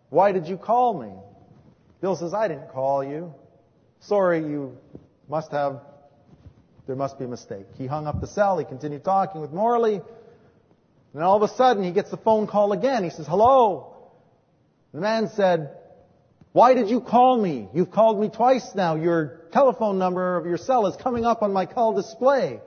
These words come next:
So Bill said, "I'm sorry, there must be a technological glitch. I did not call you. Goodbye." And, but when he said goodbye, he said, "God bless you,"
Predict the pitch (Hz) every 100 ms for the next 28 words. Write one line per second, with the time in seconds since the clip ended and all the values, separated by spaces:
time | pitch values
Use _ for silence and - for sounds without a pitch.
0 | - _ _ - 170 233 240 - 190 175
1 | 170 - 247 233 190 170 165 170 226 -
2 | - 190 175 156 143 - 185 185 185 190
3 | 170 160 160 170 220 208 165 160 151 165
4 | 226 - - 254 277 240 165 123 104 -
5 | - _ _ _ _ - 135 143 151 127
6 | 107 110 - _ _ _ _ _ _ 151
7 | 131 143 143 143 135 143 139 220 196 185
8 | 151 175 160 120 123 135 135 120 - 139
9 | 123 147 165 - 113